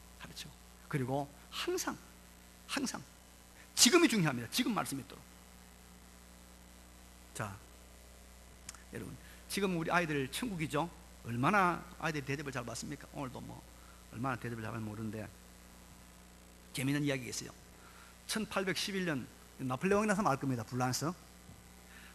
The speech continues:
나폴레옹이 통치하던 불란서에 천팔백십일 년에 무슨 법령이 공포됐냐 하면은 불란서에 있는 모든 병원은, 모든 병원은 입구에다가, 입구에다가 회전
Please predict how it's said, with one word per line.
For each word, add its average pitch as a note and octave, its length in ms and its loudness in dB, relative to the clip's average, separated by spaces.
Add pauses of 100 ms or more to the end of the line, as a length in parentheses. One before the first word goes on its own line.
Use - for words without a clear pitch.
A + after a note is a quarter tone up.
나폴레옹이 A3 460 6
통치하던 F3 460 0
불란서에 D3+ 640 2
천팔백십일 F3 640 -2
년에 D3+ 300 0 (560)
무슨 G3+ 340 2
법령이 G3+ 380 6
공포됐냐 D3+ 460 2
하면은 A2 300 -6 (1500)
불란서에 G#3 360 8
있는 F#3 240 2
모든 G#3 640 6
병원은, E3 540 6 (280)
모든 B2+ 240 -4
병원은 A#2+ 340 -6 (540)
입구에다가, C#3+ 760 4 (1120)
입구에다가 C3 520 -2 (1900)
회전 A3 400 10